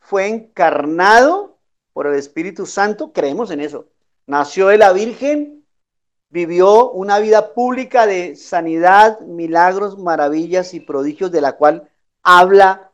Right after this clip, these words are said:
Juan. En el, en, en, en el Evangelio de Juan dice, "En el principio era el Verbo, y el Verbo era con Dios, y el Verbo era Dios".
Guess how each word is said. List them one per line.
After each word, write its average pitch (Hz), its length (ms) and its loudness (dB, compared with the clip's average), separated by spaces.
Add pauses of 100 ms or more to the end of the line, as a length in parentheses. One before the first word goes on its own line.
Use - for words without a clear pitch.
Juan. 240 400 0 (1600)
En 139 140 -8
el, 143 160 -6
en, 156 240 -6
en, 143 160 -8
en 151 440 -8
el 147 80 -4
Evangelio 160 380 -2
de 170 60 -2
Juan 165 160 -4
dice, 175 400 -10
"En 160 120 -6
el 160 120 -4
principio 160 380 -8
era 180 100 4
el 180 80 2
Verbo, 196 320 0
y 185 80 0
el 156 100 -4
Verbo 170 400 -4
era 175 220 -2
con 156 180 -8
Dios, 170 300 -4
y - 20 -4
el 147 80 -6
Verbo 147 240 -2
era 165 160 2
Dios". 190 280 -2